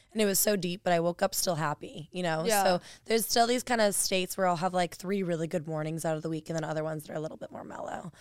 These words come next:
Speaker 2: Yeah.
Speaker 1: But, like, the days I wanna wake up and stretch and put my,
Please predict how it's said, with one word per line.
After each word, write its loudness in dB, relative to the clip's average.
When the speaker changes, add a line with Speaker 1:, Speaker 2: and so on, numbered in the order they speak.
Speaker 2:
Yeah. -4
Speaker 1:
But, 4
like, 2
the -10
days 2
I 6
wanna 2
wake 0
up 0
and -4
stretch 0
and -4
put -4
my, -2